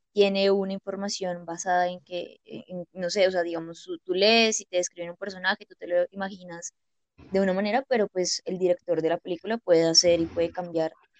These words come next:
lo que sea y puede cambiar este personaje. Incluso ha pasado muchas veces. Entonces es como, pues, si lo quieren escuchar, ahí tocamos este tema, porque sí es muy difícil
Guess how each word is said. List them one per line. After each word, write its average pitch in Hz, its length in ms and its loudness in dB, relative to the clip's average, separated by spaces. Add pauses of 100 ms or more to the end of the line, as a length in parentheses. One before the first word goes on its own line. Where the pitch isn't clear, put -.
lo 185 160 -4
que - 100 -12
sea 208 360 4 (800)
y 190 100 -8
puede 170 220 2
cambiar 175 280 0
este 165 160 -6
personaje. 180 600 -4
Incluso 202 340 0
ha - 40 -2
pasado 190 280 2
muchas 208 240 -6
veces. 214 260 0 (400)
Entonces 214 400 -6
es 233 140 -4
como, 226 500 2
pues, 196 160 0
si - 220 -4
lo 196 100 2
quieren 190 320 -2
escuchar, 214 400 0
ahí 220 160 2
tocamos 190 440 -8
este - 180 -14
tema, 220 280 -4
porque 220 240 -8
sí 214 140 -2
es 202 100 0
muy 208 140 -6
difícil 233 600 -2